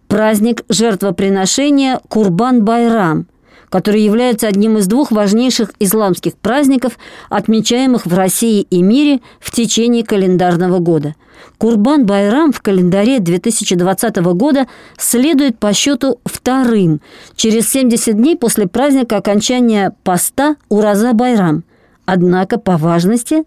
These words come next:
является первым. Отмечают Курбан-Байрам в две тысячи двадцатом году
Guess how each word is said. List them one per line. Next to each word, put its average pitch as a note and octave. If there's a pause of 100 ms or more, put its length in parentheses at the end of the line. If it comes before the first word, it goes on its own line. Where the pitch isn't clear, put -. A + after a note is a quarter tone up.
является A3+
первым. E3+ (680)
Отмечают A3
Курбан-Байрам F3+
в D#3+
две G3
тысячи G#3
двадцатом G#3
году G3